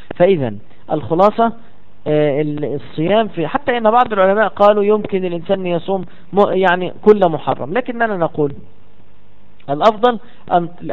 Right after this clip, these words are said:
أن الرسول صلى الله عليه وسلم ما أتم صيام شهر قط إلا رمضان، حتى شعبان ما كان يصومه صلى الله عليه وسلم كله، إنما يعني كان يصوم معظمه.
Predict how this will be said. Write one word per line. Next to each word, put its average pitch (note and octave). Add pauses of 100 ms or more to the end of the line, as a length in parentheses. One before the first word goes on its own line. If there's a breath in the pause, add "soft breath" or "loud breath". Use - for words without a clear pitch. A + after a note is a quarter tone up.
أن D3+
الرسول D#3
صلى D#3
الله E3+
عليه F#3
وسلم F#3+
ما D#3+
أتم E3+
صيام D#3+
شهر D#3+ (680)
قط B3 (260)
إلا G3+
رمضان، C#3 (1120)
حتى A#3+
شعبان E3+ (720)
ما G3+
كان G#3
يصومه F3+
صلى D#3+
الله E3+
عليه E3
وسلم F3+
كله، G#3 (720)
إنما E3+ (460)
يعني E3
كان F3
يصوم E3
معظمه. C#3+